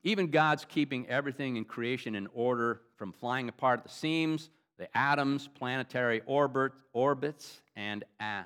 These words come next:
are aspects of common sustaining grace. Colossians one seventeen says this, "And he is before all things, and in him all things hold together."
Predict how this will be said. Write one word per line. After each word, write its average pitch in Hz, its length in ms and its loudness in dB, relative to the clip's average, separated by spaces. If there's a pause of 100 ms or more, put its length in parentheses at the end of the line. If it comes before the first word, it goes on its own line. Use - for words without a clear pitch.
(400)
are 95 240 2
aspects 123 540 -6
of 90 100 -12
common 107 480 -6 (240)
sustaining 95 560 -8
grace. 87 420 -6
Colossians 98 520 -6
one 101 200 -8
seventeen 107 560 -6
says 123 360 -4
this, 127 340 -6 (420)
"And 110 120 -6
he 151 180 6
is 135 140 0
before 143 480 2
all 113 240 4
things, 165 500 -4
and 117 100 -8
in 110 120 -4
him 131 360 -4 (220)
all 139 220 4
things 113 420 -2
hold 107 460 0 (400)
together." 80 480 -4